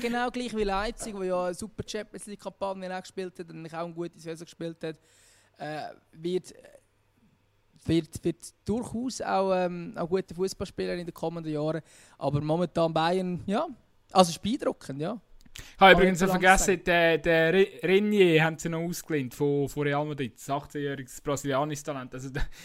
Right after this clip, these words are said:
Speaker 2: Dortmund spielt, glaub, äh, mit der U einundzwanzig Mannschaft nächste Saison, aber eine unheimlich talentierte U einundzwanzig Mannschaft.
Speaker 1: Ja, ein bisschen besser als die vom F C Zürich damals vielleicht.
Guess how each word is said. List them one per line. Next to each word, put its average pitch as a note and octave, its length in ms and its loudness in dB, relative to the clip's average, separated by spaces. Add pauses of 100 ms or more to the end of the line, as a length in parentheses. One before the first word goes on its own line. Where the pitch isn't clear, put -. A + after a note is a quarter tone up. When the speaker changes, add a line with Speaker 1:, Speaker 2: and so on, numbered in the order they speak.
(200)
Speaker 2:
Dortmund D3+ 400 0
spielt, C#3+ 260 -2
glaub, B2+ 220 -4
äh, C3 340 -2
mit B2 180 -8
der B2+ 380 -4
U B2+ 100 -8
einundzwanzig C#3+ 600 -4
Mannschaft C#3+ 420 -8
nächste C#3+ 260 -10 (140)
Saison, G2 260 -10
aber A#2 280 -8 (680)
eine C#3 280 0
unheimlich C#3 440 0
talentierte C3+ 600 -4
U C3+ 40 -8
einundzwanzig C3+ 580 -12
Mannschaft. B2+ 500 -20 (2500)
Speaker 1:
Ja, D#3+ 220 4
ein F#3+ 60 6
bisschen F#3+ 180 0
besser F#3 320 2
als F3+ 160 -4
die G3+ 120 0
vom E3 140 -4
F E3+ 180 -2
C - 140 -16
Zürich D#3 340 -4
damals C3 480 -6
vielleicht. G#2+ 380 -14